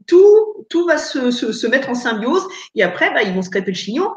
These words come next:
Alors, vous imaginez les murs, ils sont contents. Ah oui, ils sont à la fête, hein. Alors, ils absorbent, ils absorbent, ils absorbent. Et puis, euh, et puis à un moment donné, bah,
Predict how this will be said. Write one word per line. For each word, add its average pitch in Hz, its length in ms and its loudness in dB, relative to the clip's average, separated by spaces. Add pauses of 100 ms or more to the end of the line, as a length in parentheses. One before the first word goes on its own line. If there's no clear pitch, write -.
(600)
Alors, 160 160 -6
vous 185 120 -2
imaginez 190 400 0
les 247 100 0
murs, 254 340 2
ils - 40 -14
sont 175 160 -8
contents. 185 420 -4
Ah 156 100 -6
oui, 233 120 -4
ils 240 40 -6
sont 214 120 -8
à 156 40 -6
la 151 120 -6
fête, 320 260 0
hein. 262 120 -2 (100)
Alors, 160 180 -4
ils 214 140 -2
absorbent, 214 560 -4
ils 185 80 -4
absorbent, 180 580 -6
ils - 20 -20
absorbent. 294 460 -6 (500)
Et 233 200 2
puis, 233 440 -4
euh, 160 480 0
et - 120 2
puis - 160 -4
à - 20 0
un 240 40 0
moment 170 220 -4
donné, 180 300 -6
bah, 247 160 -6